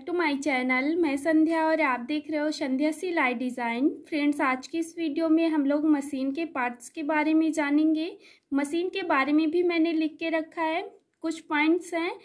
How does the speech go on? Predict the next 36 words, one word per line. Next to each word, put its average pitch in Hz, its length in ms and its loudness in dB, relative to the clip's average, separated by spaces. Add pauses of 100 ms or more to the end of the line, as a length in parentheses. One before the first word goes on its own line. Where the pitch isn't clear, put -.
(240)
इसके 311 300 -4
बाद 339 220 2
मशीन 320 440 2
के 330 140 -4
प्रकार 285 520 0
हैं 320 300 0
और 285 240 -2
इसके 311 280 -4
बाद 302 380 0
हम 440 120 -10
लोग 381 240 -2
मशीन 302 360 0
के 285 120 0
पार्ट्स 254 440 -4
के 339 120 -10
बारे 320 300 0
में 330 160 4
जानेंगे। 320 540 2 (320)
तो 339 80 -8
चलिए 339 340 0
वीडियो 311 360 0
को 381 160 -4
शुरू 415 360 -6
करते 359 320 -6
हैं। 330 420 -2 (640)
सबसे 311 240 -4
पहले 339 400 2
मैंने 381 280 0
ऊपर 294 300 -2
लिखा 269 380 -4
हुआ 254 260 0
है 320 200 0
मशीन 294 420 0
के 320 100 -2
बारे 330 340 2
में। 339 260 2